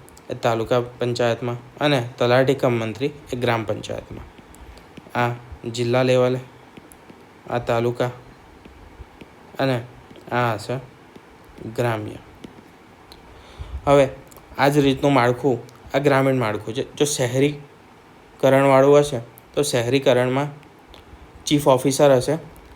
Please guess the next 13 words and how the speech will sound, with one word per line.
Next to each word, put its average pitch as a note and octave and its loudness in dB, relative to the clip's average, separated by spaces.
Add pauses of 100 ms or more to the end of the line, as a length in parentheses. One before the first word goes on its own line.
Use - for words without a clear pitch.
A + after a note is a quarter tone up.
(160)
જે C3+ 2
નગરપાલિકાનો B2 2
મુખ્ય B2+ -2
વહીવટી B2 4
વડા B2 4
તરીકે B2 0
ઓળખવામાં B2+ 0
આવે B2+ -2
છે. - -14 (540)
અને C#3+ 2
જો C3 2
મહાનગરપાલિકા C#3 2
હશે C#3+ -4